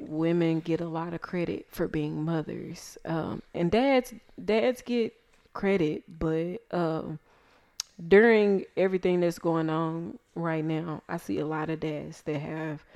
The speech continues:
really just stepped their game up lately. Um, even when they were already being present in their kids' lives, but they've really just been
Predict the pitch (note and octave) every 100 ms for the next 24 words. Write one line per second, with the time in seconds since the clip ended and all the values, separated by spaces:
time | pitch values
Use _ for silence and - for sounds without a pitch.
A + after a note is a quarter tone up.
0 | - - _ _ E3+ D#3+ E3 E3 D#3 D3+
1 | D3 C#3+ - - - - E3 D#3+ - -
2 | D3+ C#3+ D3 D#3 D3 - C#3 G#2+ - G2
3 | D#2+ - - - F3 _ _ _ - E3
4 | D#3+ C#3+ - A3 A#3+ G#3 G3 F3 E3 F#3+
5 | F#3 F3+ F3 E3+ D#3+ - E3 D#3 D#3+ E3+
6 | D#3 D#3 E3+ D#3+ D#3 - F3+ E3 E3 D#3
7 | F3 D3+ - E3 C3+ - - D3+ C3 D3+
8 | E3+ D#3 D3+ C3+ - - - - E3+ E3+
9 | D#3 F3 D#3+ E3+ D3+ D3 - D3+ - D#3+
10 | D3+ C3+ C#3+